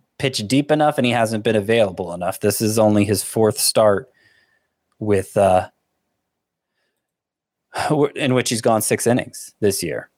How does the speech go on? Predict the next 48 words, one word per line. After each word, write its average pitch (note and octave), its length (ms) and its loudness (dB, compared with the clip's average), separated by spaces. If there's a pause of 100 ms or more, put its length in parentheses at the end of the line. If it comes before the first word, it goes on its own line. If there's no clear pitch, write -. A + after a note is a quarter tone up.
(180)
And F#2 380 -2
so, F#2 260 2
you G#2 120 -2
know, G2 120 4
it's - 80 -2
hard C#3+ 160 0
to D#3 40 -4
be F#3 120 2
an F3+ 80 2
effective C#3 360 0
fantasy A2 360 0
pitcher G#2 280 -2
if F#2 80 -2
you're G#2 80 0
not F#2+ 220 0
going F#2 240 2
six - 260 -4
innings F2 300 -4
consistently. D#2+ 800 -2
Of - 120 -18
course, G2+ 280 2
I F#2 80 2
feel G2 200 0
like F2+ 160 2
he's - 140 -4
had F2+ 160 0
some F#2 140 -4
bad F2+ 260 0
E F#2 120 -4
R E2+ 180 0
A D3+ 100 4
luck. C3+ 240 2
Hopefully F#2+ 340 -2
that's F2 220 -2
beginning F2+ 440 -4
to F#2+ 100 -6
normalize. G2+ 580 2
The - 80 -14
strikeout G#2 420 2
rate F#2+ 200 2
is F#2 100 -4
good. F#2+ 180 0
The E2 60 -10
swinging G2+ 320 -2
strike F#2+ 320 0
rate F2+ 160 0
is F2 80 -4
good. F2 360 -4